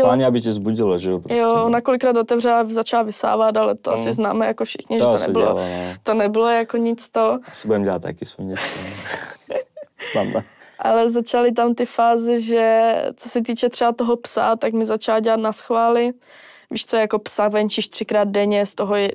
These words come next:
Speaker 2: hodinová procházka třeba přes ten den.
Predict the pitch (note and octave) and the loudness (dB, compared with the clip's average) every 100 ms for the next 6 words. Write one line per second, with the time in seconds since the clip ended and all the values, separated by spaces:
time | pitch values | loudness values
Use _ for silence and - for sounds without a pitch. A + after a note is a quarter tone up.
0 | - - G3+ G#3 G3+ G#3 G#3 G3+ G#3+ A3+ | -6 -4 -2 0 2 0 0 0 0 0
1 | - G#3 - A#3 A3 A3+ A3+ - A3 - | 0 -4 -2 -2 2 2 0 -2 -4 -2
2 | A3+ A3+ A3+ A3+ | 0 2 2 0